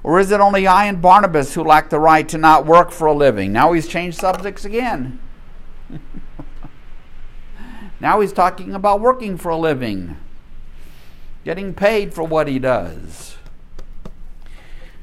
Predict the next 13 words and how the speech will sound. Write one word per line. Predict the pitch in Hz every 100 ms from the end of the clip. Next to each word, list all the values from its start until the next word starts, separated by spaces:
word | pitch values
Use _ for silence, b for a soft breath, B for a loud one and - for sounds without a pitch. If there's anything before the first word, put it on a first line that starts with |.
| b - - - - b b b b b b b - - - - - - - - - - - - - -
And | 101
he | 92
says, | - 95 92 - -
"Who | 262
serves | 277 - 254 233
as | 226
a | 190
soldier, | - 185 131 82 98 139 - - - - - - - - - -
who | 208
serves | - 214 208 196
as | 202 202
a |
soldier | 185 - 180 110 87 110